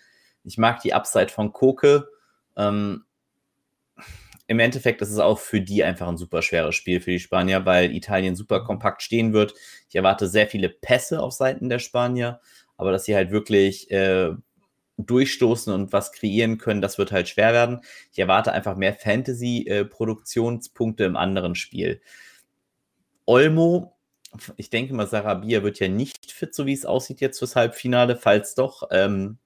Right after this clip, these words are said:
Speaker 1: und er beide spielt, Olmo und Sarabia für mich beide spielbar gegen Italien. Gerade Olmo finde ich sogar sehr interessant, weil ich mir vorstellen kann, dass er auch mal einen Schuss aus der zweiten Reihe ablässt, äh, weil sie eben nicht durchkommen.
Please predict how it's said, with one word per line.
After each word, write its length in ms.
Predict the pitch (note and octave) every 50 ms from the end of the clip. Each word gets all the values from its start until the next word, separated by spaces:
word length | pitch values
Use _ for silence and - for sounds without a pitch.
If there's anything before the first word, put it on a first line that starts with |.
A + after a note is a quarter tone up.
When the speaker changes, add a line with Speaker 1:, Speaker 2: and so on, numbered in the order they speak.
| _ _ _ _ _
Speaker 1:
und 160 | _ G2 F2+ -
er 100 | F2+ F2
beide 280 | - G2 A2 B2 C3
spielt, 380 | B2 - - B2+ B2 A#2+ A2+ - -
Olmo 260 | G#2+ A2 A2 A2 G#2
und 160 | D2 G#2 G#2+
Sarabia 460 | - G2 G2 A2 G#2 G#2+ G#2+ G2+ G2
für 100 | - G2
mich 180 | F#2 F#2 - -
beide 220 | - E2 E2+ F2
spielbar 600 | F2 - - - A#2 B2+ C#3 D#3 D#3 F3+ G#3 A3 - _ _ _
gegen 180 | C3+ C3 B2
Italien. 640 | A2+ B2 B2 - C3+ C3+ C3+ C#3 D3 D#3 F3 F3+ - _ _ - - - - - _ _
Gerade 360 | - - G#2 A#2+ B2+ A2+ - -
Olmo 280 | A2 A#2+ C3 C3+ B2+
finde 260 | B2 - B2+ A#2+ A2
ich 80 | A2 -
sogar 220 | A2 F#2+ F#2+ F#2
sehr 260 | E2+ E2+ F#2+ G#2+ C3+ C3
interessant, 460 | D3+ - - C3+ - - B2+ A#2+ -
weil 100 | G2 G2
ich 80 | -
mir 100 | A2+ G2+
vorstellen 440 | G2 - - - - - A2 G2+ G#2+
kann, 160 | - A2+ G#2+
dass 100 | G#2 G#2
er 60 | A2 -
auch 80 | G#2
mal 80 | G2+ F#2
einen 80 | F2+
Schuss 200 | - - B2 -
aus 140 | E2 F#2 -
der 140 | - G2 -
zweiten 340 | - - G2 E2+ - - F#2
Reihe 320 | F2 F2+ F#2 A#2+ C#3+ D3+
ablässt, 640 | - - - D3+ D3 D#3 F3+ F3+ - - - - _ _ _ - - _ _ _ _ _
äh, 180 | _ - G2 F#2
weil 160 | G2+ G#2 F#2+
sie 120 | G#2 G2+
eben 160 | F2+ F2 F2+ G2+
nicht 200 | C3 C3 - -
durchkommen. 640 | F#2 F2+ F2 - - - F2 E2 F2+ A2+ C#3 C#3+